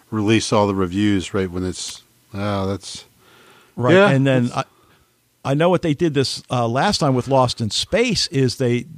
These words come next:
Speaker 2: divided it up among several writers, 'cause I know Michael did, I think, three or four episodes of it.
Speaker 1: Mm-hmm.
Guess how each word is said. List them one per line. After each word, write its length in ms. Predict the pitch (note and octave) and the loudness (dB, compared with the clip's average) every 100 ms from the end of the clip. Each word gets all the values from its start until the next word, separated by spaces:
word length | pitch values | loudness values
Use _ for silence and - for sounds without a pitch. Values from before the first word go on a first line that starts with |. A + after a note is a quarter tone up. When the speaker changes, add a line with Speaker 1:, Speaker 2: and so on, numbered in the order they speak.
| - | -8
Speaker 2:
divided 520 | C#3+ G#2+ C#3 D3 B2 A2+ | -4 0 2 2 2 2
it 80 | |
up 220 | C3+ D3 C3 | 2 2 2
among 300 | A#2+ A#2 A#2 | 0 0 0
several 500 | - C3+ A2+ G#2+ G#2 | 0 0 0 -2 0
writers, 420 | C#3+ E3+ A2+ - | 2 2 0 -4
'cause 160 | A2 | -4
I 60 | A#2+ | -2
know 160 | A#2+ A#2 | 0 0
Michael 560 | A#2 C#3+ E3 B2 A2 | 2 2 4 2 2
did, 460 | A2+ - A#2 A2 G#2 | 0 0 2 2 0
I 80 | A2 | -2
think, 260 | - G3+ | -4 -10
three 320 | - - D3 B2+ | -10 -4 0 2
or 80 | |
four 400 | G#2 - B2 A#2 G2+ | 0 -2 2 2 0
episodes 680 | - G#2+ - G2 F2+ F#2 | -6 -8 -6 -4 -4 -6
of 220 | F#2+ F2 F2 | -6 -8 -10
it. 100 | - _ C3 | -14 _ -8
Speaker 1:
Mm-hmm. 260 | G2+ G#2+ | -4 -4